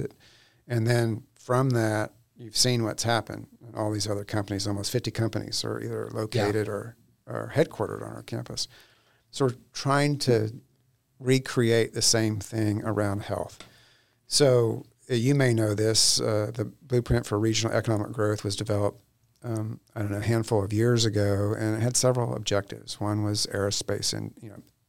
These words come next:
Speaker 1: uh, objectives to invest in our community, to move the community forward. Aerospace was one of those. Logistics, agriculture, um,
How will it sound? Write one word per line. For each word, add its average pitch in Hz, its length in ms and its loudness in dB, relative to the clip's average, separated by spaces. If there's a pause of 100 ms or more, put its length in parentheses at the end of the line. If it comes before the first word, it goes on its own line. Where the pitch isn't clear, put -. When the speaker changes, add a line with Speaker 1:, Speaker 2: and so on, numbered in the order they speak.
(160)
Speaker 1:
uh, 117 260 -6
objectives 135 520 2
to 127 140 -2
invest 107 440 0
in 107 140 -6
our 101 120 -10
community, 113 560 -12
to 110 80 -20
move 110 220 -20
the - 120 -20
community 117 280 -6
forward. - 360 -10 (260)
Aerospace 117 560 2
was 113 160 -8
one 117 160 -6
of 123 80 -10
those. 117 380 -10 (360)
Logistics, - 1200 0
agriculture, - 1120 -4 (480)
um, - 420 -6